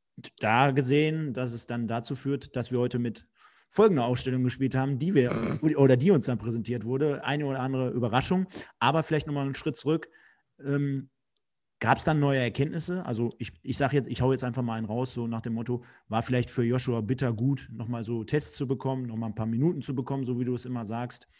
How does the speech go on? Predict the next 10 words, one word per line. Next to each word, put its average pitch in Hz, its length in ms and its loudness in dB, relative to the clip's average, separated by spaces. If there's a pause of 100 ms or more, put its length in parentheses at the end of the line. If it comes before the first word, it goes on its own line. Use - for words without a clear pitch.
(200)
um 135 160 -2
dann 131 180 0
letztendlich 127 360 -4
heute 120 200 -4
auch 110 100 -4
in 110 60 -4
der 110 120 -4
Startelf 101 380 -6
zu - 100 -20
stehen? - 280 -18